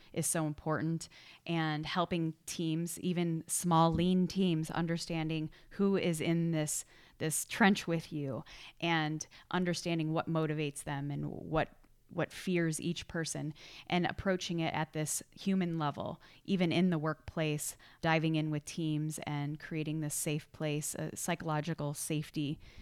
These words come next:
so that we can do what we're here to do and create and drive the bottom lines and the visions and, and everything that your business is about in creating change.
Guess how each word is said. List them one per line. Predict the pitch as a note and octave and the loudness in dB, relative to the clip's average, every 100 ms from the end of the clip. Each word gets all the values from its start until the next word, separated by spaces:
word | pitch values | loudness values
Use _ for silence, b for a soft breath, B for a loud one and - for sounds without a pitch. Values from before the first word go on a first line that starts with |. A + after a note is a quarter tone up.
| b | b
so | - F3 | -6 0
that | D#3+ D#3+ | 0 0
we | E3 | -2
can | - E3+ D3+ | 0 -2 0
do | D3+ D3+ D3 | 2 2 2
what | D3 - | 0 -2
we're | |
here | D3 E3 D3+ | -2 0 0
to | D3+ | -2
do | D3+ D3 D3 D3 | 0 0 0 0
and | - D3+ | -4 -8
create | - E3 D#3 D#3 D#3 - - - | -8 -4 -2 -2 -4 -8 -16 -6
and | E3 D#3 D3+ D3 C#3+ | -2 0 0 0 -2
drive | D3 D#3+ D3+ D3+ D3+ D#3+ | -2 2 4 4 2 0
the | D#3 | 2
bottom | D#3 D#3 D3+ | 4 4 4
lines | D#3 D3+ D3+ D3+ | 4 2 0 -2
and | D#3 D3 | -2 -2
the | |
visions | D3+ E3+ E3 D#3 D#3 D3+ | 4 4 4 0 0 -2
and, | D#3 D3+ - | -2 -2 -2
and | D#3+ D#3 - | -2 0 2
everything | G3+ B3+ A#3+ G3 F#3 | 4 4 2 2 2
that | E3+ D#3+ - _ | 0 -2 -6 _
your | - E3 | -2 -2
business | D3+ D#3+ E3+ D#3 D3 - | 2 0 2 0 0 -4
is | E3 D3+ | -2 -2
about | D3+ D3+ D3+ D3 - b b b | 0 2 4 2 -2 b b b
in | F3 F3+ | 0 2
creating | F#3+ E3 D#3 D3+ | 2 0 2 -2
change. | D#3 - D3+ D3+ D3+ | -4 -4 -4 -4 -6